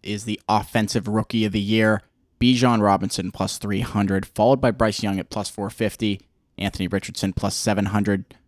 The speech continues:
Jahmyr Gibbs at plus nine hundred, C J Stroud, plus a thousand, and Zay Flowers, plus sixteen hundred. Top six there. Who do we see coming out as the Offensive Rookie of the Year this season?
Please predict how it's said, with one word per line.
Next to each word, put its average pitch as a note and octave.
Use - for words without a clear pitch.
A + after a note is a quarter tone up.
Jahmyr G#2
Gibbs A2
at G2
plus -
nine G2+
hundred, G#2
C -
J A2
Stroud, G#2+
plus G#2+
a G#2
thousand, G#2+
and F#2+
Zay G2
Flowers, G2
plus -
sixteen -
hundred. F#2+
Top -
six -
there. G2
Who A#2+
do A2+
we A2+
see G#2+
coming G#2
out G2
as F#2
the G2
Offensive -
Rookie F2
of -
the E2
Year C#2
this B1+
season? -